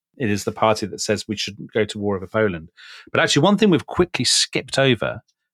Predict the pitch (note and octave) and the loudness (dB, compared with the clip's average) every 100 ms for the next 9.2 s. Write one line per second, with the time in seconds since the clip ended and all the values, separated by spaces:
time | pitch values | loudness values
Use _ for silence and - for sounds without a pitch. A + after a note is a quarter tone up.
0 | _ A2+ A#2 - E3 B2 - - C3+ A2 | _ -2 0 2 0 0 -4 -2 -2 0
1 | G2+ G2+ G#2+ A#2+ C3+ B2+ - F2 D#2+ - | 0 0 2 2 2 2 -4 -4 -8 -12
2 | _ - _ _ A#2 A2 - - _ _ | _ -20 _ _ 2 4 2 -2 _ _
3 | - A#2+ G3 - F#3+ E3+ D3 C3+ - A2+ | 2 4 4 4 4 4 2 2 0 -2
4 | - B2+ - A#2 A2 - - - F3+ E3+ | -8 -4 -2 0 -2 -4 -8 2 4 4
5 | - B2 - A#2 G2 G2 - G2+ - - | -2 -6 -2 -2 -2 -6 -8 -10 -10 -20
6 | _ A#2+ - - _ F2+ E2 G2 A2 - | _ -6 -6 -16 _ -10 -6 -6 -4 -6
7 | - A2+ A2 A#2 B2+ A#2+ - - G2 F#2+ | -4 -4 -2 -6 -4 -4 -4 -6 -6 -6
8 | - - G2+ F#2+ - F#2+ F#2 F#2+ - G2 | -8 -8 -6 -6 -8 -12 -12 -10 -8 -8
9 | - - | -8 -16